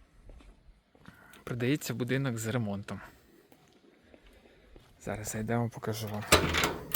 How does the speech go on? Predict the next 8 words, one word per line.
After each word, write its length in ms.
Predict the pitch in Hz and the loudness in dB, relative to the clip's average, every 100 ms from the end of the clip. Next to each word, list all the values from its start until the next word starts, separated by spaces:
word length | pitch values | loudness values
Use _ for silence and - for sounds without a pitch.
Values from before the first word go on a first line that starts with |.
| - - - - - - - - - - - | -2 -4 -8 -10 -14 -16 -18 -18 -20 -20 -6
Навіс 520 | 135 120 165 208 - - - - - - _ - _ _ _ _ _ _ _ _ | 0 2 4 2 0 -8 -16 -20 -20 -20 _ -20 _ _ _ _ _ _ _ _
на 300 | - 131 139 135 - - - - - - | 0 2 2 -2 -10 -20 -20 -20 -18 -6
дві 160 | 127 131 | -2 0
машини. 520 | 131 - 131 127 123 - - - - - - - - - | 0 -2 -2 0 4 6 6 4 -2 -4 -6 -6 -10 -12
Зроблене 640 | - 123 127 127 117 117 113 - - _ - - - - - - - - - - - - - _ _ _ | -2 2 2 0 -2 -2 -4 -12 -20 _ -20 -18 -18 -18 -18 -20 -20 -20 -20 -20 -20 -20 -20 _ _ _
розетка 640 | 135 127 147 190 - 185 175 - - | -8 -4 -4 -6 -4 -4 -4 -10 -10
під 360 | - 127 - - - - - - - _ _ _ _ _ _ _ - - - - - | -6 -6 -6 -20 -20 -20 -20 -20 -20 _ _ _ _ _ _ _ -20 -20 -20 -10 0
електромобіль. 760 | 127 123 - 127 123 131 127 | 0 0 -2 -2 -2 -2 -4